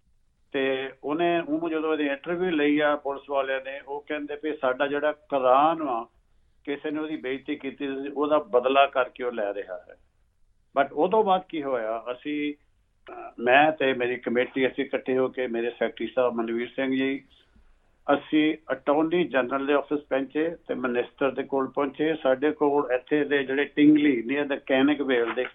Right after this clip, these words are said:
ਕੋਲ ਇੱਕ ਮਿਨਿਸਟਰ ਹੈ ਸੈਮ ਲਿਮ ਐਮ ਪੀ ਤੇ ਨਾਲ ਹੈ ਸਾਡੇ ਟੋਨੀ ਬਰਕ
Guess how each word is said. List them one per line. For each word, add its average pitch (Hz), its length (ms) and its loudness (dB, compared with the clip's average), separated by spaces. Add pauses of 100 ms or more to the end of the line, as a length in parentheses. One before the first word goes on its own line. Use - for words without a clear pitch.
ਕੋਲ 123 360 -2
ਇੱਕ 117 200 -6
ਮਿਨਿਸਟਰ 123 500 -2
ਹੈ 131 200 6 (560)
ਸੈਮ 147 280 2
ਲਿਮ 135 280 -6
ਐਮ 120 140 -6 (100)
ਪੀ 220 200 -6 (600)
ਤੇ 175 120 4
ਨਾਲ 156 440 2 (100)
ਹੈ 143 300 -8
ਸਾਡੇ 135 340 -10 (140)
ਟੋਨੀ 165 360 -6
ਬਰਕ 135 320 -2